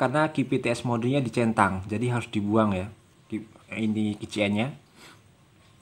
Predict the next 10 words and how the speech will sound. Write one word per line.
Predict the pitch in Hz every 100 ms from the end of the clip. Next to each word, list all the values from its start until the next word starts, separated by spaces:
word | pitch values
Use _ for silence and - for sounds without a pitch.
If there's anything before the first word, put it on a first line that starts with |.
| _ _ _ _ _ - - -
Ini | 127
proses | 123 117 117
berjalan, | 113 104 101 104 127 147 143
kita | 113 110
tunggu | 107 101 120 147 160 160 170 165 - _ - _ _ _ - - - - - _ _ _ - - -
proses | 107 104 113 107 - - _ - - -
repair | 117 113 113 110 120 127 - _
I | - 117
F | 101 -
S | 127 151 - -